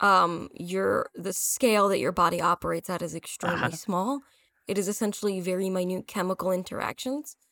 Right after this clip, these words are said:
Speaker 1: So when you talk about things fitting other things like antibodies and stuff like that, you know,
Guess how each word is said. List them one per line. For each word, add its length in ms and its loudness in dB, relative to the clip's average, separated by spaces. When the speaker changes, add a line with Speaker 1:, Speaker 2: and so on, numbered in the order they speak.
Speaker 1:
So 140 0
when 120 0
you 80 -2
talk 200 2
about 200 0
things 380 -2
fitting 460 0
other 220 0
things 360 -4
like 200 -4
antibodies 600 -2
and 120 -10
stuff 220 -6
like 140 -6
that, 240 -2
you 80 -4
know, 220 0